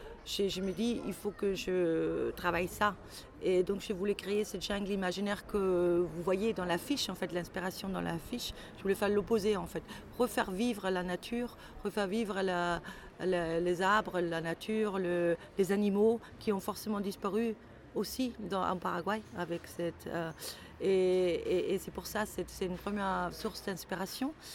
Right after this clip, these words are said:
Et, et aussi une deuxième, c'est le film culte de Fitzcarraldo de Werner Herzog.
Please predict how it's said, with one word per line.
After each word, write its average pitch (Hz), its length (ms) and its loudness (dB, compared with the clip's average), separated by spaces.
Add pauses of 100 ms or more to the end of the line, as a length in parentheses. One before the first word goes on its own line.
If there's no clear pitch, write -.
(520)
Et, 185 880 4 (180)
et 214 180 8
aussi 208 260 2
une 220 140 4
deuxième, 220 480 4 (260)
c'est 214 160 4
le 214 120 4
film 277 360 2
culte 285 420 2 (560)
de 180 540 6
Fitzcarraldo 220 840 2
de 180 120 2
Werner 185 240 0
Herzog. 190 340 0